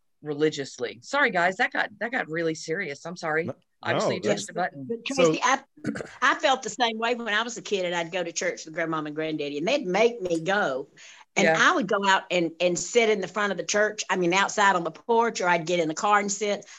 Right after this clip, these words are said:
Speaker 3: I wouldn't stay in there. It scared
Speaker 1: Yeah.
Speaker 3: me to death because grandmama, I mean, you know, she was like four foot eight.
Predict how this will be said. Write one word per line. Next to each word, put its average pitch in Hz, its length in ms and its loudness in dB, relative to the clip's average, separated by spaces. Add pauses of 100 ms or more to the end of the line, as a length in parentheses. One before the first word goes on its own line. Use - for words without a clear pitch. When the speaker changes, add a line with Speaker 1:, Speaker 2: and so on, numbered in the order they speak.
(120)
Speaker 3:
I - 120 4
wouldn't 277 220 2
stay 214 400 4
in 294 120 4
there. 131 340 -2 (100)
It 262 120 -6
scared - 300 4
Speaker 1:
Yeah. - 40 4
Speaker 3:
me 226 80 2
to 214 100 -4
death 190 200 0 (540)
because 226 480 2
grandmama, 226 680 2
I 220 40 2
mean, 220 220 -2
you 320 100 0
know, 277 100 2
she 370 240 0
was 294 140 -6
like 220 300 0
four 247 200 6
foot 240 220 2
eight. 233 420 0